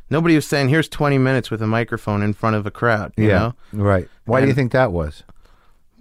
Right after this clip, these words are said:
Speaker 1: Very competitive, and
Speaker 2: Yeah.
Speaker 1: there was too many guys above me,
Speaker 2: Yeah.
Speaker 1: you know?
Speaker 2: Yeah.
Speaker 1: I went out there, people didn't have a context for, okay, he's,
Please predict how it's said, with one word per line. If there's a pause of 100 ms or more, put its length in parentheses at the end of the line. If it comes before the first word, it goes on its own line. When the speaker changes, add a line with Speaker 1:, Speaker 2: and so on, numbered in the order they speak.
(160)
Speaker 1:
Very
competitive,
and
Speaker 2:
Yeah.
Speaker 1:
there
was (160)
too
many
guys
above
me,
Speaker 2:
Yeah.
Speaker 1:
you
know?
Speaker 2:
Yeah. (360)
Speaker 1:
I
went
out
there,
people (500)
didn't
have
a
context
for,
okay,
he's,